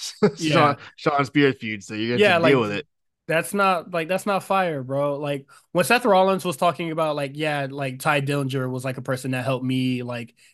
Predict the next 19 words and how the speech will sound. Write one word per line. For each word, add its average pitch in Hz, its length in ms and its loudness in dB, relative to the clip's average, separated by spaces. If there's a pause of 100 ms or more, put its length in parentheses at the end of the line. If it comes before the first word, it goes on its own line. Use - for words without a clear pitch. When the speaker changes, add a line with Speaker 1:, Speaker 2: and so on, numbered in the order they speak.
(280)
Speaker 2:
recover 143 500 0
and 135 160 -4
get 135 140 -2
back 127 220 -4
to 143 100 -4
the 127 100 -2
ring, 147 480 0 (400)
that's 233 180 0
something 202 300 0
that 190 140 -2
I 185 100 -2
could 170 160 -10
be 165 160 -4
like, 160 300 -6
you 143 100 -4
know, 139 360 -4 (120)
I 147 80 -8
could 139 140 -2
appreciate, 131 560 -8